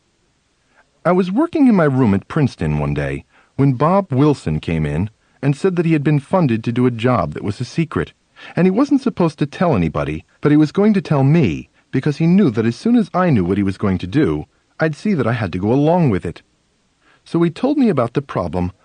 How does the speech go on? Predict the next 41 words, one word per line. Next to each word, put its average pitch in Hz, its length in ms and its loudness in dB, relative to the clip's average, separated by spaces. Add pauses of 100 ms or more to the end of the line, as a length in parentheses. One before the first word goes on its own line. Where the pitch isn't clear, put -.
(140)
of 131 160 -2
separating 156 540 0
different 175 380 -4
isotopes 127 600 -4
of 120 120 -2
uranium 127 640 0
to - 200 -6
ultimately 117 540 -2
make 85 240 -2
a 95 40 -4
bomb. 90 540 0 (500)
He - 140 -4
had 254 140 2
a 247 40 0
process - 560 -4
for - 140 -4
separating 101 600 -2
the 127 120 0
isotopes 98 600 -4
of 104 100 -4
uranium, 117 640 -2 (340)
different 120 320 -2
from 85 140 -4
the 85 60 -2
one 80 280 -4
which 78 160 -8
was 85 220 -10
ultimately 87 480 -4
used, 82 480 -4 (300)
that 160 100 0
he 185 60 0
wanted 208 320 2
to 226 80 -2
try 85 360 -2
to 127 160 -4
develop. 143 520 -2 (540)
He 170 140 -6
told 254 260 0
me 120 120 4
about 85 260 -2
it, 104 160 -8